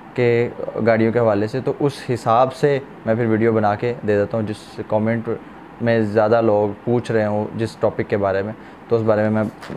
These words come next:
मैं वीडियो बना देता हूँ। तो चलें शुरू करते हैं आज की वीडियो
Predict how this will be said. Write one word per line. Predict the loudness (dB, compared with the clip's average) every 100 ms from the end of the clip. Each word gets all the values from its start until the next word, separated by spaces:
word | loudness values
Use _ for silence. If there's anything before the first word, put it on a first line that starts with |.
| 0
मैं | 2 2 2
वीडियो | 2 2
बना | 2 2
देता | 2 2
हूँ। | -2 -4 -14 -18 -2
तो | 0 0 0 0
चलें | 2 2
शुरू | 2 2
करते | 4 2 2
हैं | 0 -2 0
आज | 0 0
की | 0
वीडियो | 0 2 0 -2